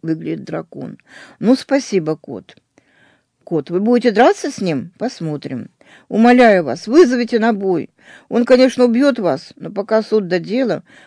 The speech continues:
можно будет помечтать, что, может быть, кто-нибудь его потом все-таки убьет. И вот появляются в доме Эльза со своим отцом. Он здоровается с ними вежливо, зная, что произойдет завтра,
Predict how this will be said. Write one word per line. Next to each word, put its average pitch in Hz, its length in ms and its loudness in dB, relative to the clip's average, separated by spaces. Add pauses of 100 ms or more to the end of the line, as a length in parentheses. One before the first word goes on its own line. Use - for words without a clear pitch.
(140)
можно 196 360 -2
будет 190 280 0
помечтать, 175 760 -4 (300)
что, - 200 -4
может 185 280 0
быть, 175 200 -4
кто-нибудь 208 560 -2
его 151 160 -6
потом 156 340 -8
все-таки 151 460 -10
убьет. 131 480 -10 (580)
И 220 100 2
вот 320 280 0 (200)
появляются 254 920 2 (140)
в 165 200 -8
доме 240 600 2 (360)
Эльза 185 520 0
со 156 160 -8
своим 165 480 -4
отцом. 156 640 -10 (420)
Он 247 140 2
здоровается 233 760 2
с - 80 -8
ними 226 200 2
вежливо, 196 760 0
зная, 190 440 -2
что 175 320 -6
произойдет 175 580 -2
завтра, 160 640 -4